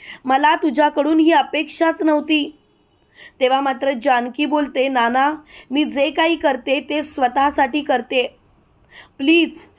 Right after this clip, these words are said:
प्लीज नाना, माझ्यावरती विश्वास ठेवा." तेव्हा मात्र नाना बोलतात, "जानकी, अगं, पण विश्वास ठेवायची गरजच नाही, जानकी, कारण स्वतःचा हात बघ,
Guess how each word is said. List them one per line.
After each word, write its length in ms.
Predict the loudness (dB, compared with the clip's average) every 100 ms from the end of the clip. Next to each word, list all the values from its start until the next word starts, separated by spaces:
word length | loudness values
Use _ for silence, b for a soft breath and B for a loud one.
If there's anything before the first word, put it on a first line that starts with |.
| b _
प्लीज 380 | 2 4 4 2
नाना, 280 | 0 2 2
माझ्यावरती 680 | 2 2 2 2 0 -2
विश्वास 580 | -2 -4 -2 0 0 0
ठेवा." 280 | -2 0 0
तेव्हा 280 | 0 -2 0
मात्र 340 | -2 -4 -4
नाना 320 | -2 -2 -2
बोलतात, 440 | -2 -4 -4 -2 -2 0
"जानकी, 640 | -2 -2 -2 0 0 -4 _ _ _ b b -2
अगं, 280 | 0 2
पण 300 | 0 2 0
विश्वास 520 | 0 -4 -2 0 0 0
ठेवायची 440 | -2 -2 0 -4
गरजच 600 | 0 0 0 0 -2 -2
नाही, 320 | -2 -2 -4 -10 _ _ _ _ _ B B B -2
जानकी, 540 | 2 2 0 2 2
कारण 560 | 2 2 2 2 -2 -4
स्वतःचा 640 | -2 -4 2 2 2 0
हात 240 | 2 2 0
बघ, 320 | 0 0 0